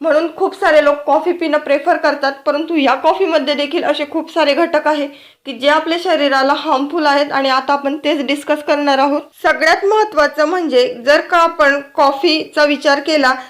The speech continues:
तर कॉफीमध्ये कॅफेन नावाचा घटक असतो आणि तो आपल्या कॅल्शियम डिपॉझिशन जे असतं त्याच्यावरती अफेक्ट करत असतो. आणि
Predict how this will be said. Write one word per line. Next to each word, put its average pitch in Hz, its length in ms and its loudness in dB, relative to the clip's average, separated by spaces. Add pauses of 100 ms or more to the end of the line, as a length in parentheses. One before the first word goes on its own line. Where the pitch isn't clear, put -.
(160)
तर 277 100 0
कॉफीमध्ये 294 680 2
कॅफेन 311 520 2
नावाचा 294 420 2
घटक 311 380 0
असतो 294 500 2 (200)
आणि 277 240 2
तो 294 300 4
आपल्या 302 320 0
कॅल्शियम 285 680 0
डिपॉझिशन 285 720 0
जे 294 80 2
असतं 285 340 0
त्याच्यावरती 285 600 2
अफेक्ट 277 440 0
करत 302 280 2
असतो. 294 480 2 (300)
आणि 294 460 0